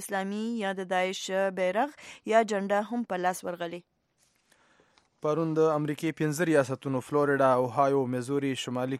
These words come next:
Speaker 2: کیرولاینا او ایلنای کې پرایمري انتخاباتو لپاره وټونه اچول شوي وو. د امریکا اربپتي کاروباري شخصیت او د ریپبلیکن ګوند امیدوار جوړېدو دپاره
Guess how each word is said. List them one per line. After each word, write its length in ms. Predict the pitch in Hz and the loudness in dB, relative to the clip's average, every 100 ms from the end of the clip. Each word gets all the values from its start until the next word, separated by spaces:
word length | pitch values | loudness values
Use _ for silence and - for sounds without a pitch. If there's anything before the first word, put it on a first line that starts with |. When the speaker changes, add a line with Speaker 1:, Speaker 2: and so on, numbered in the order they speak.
| 139 | -2
Speaker 2:
کیرولاینا 500 | 127 123 139 143 139 127 | -2 2 2 2 0 0
او 80 | 131 120 | -2 -2
ایلنای 440 | 123 123 135 139 | -4 -4 -2 -2
کې 300 | 131 135 117 | -4 -8 -4
پرایمري 340 | 127 131 131 139 123 | -4 -4 -4 -4 -6
انتخاباتو 720 | 113 123 - 117 139 131 135 127 - 120 | -8 -10 -6 -2 -2 -2 -4 -6 -8 -10
لپاره 320 | - 127 123 | -4 -2 -2
وټونه 320 | 113 131 123 | -6 -6 -6
اچول 260 | 117 117 113 | -6 -8 -10
شوي 120 | - 180 | -8 -4
وو. 100 | 170 | 0
د 100 | 151 | 2
امریکا 280 | 143 139 165 160 - - - 147 | 2 0 2 2 0 -20 -6 0
اربپتي 420 | 151 - 143 185 160 | 0 0 -4 -2 0
کاروباري 440 | 127 131 127 139 | 0 2 0 0
شخصیت 540 | - 127 - 147 151 - | -6 -10 -6 -6 -6 -6
او 60 | 131 | -6
د 100 | 123 | -6
ریپبلیکن 480 | 120 135 131 123 120 117 | -4 -4 -4 -8 -8 -4
ګوند 280 | 135 135 117 _ 120 | -4 -4 -8 _ -8
امیدوار 500 | 120 110 127 135 123 _ _ _ 120 | -8 -2 0 0 -2 _ _ _ -8
جوړېدو 920 | 127 120 120 120 143 139 - - 120 | -4 -2 -4 0 0 0 -2 -10 -8
دپاره 340 | 120 135 127 | -2 0 0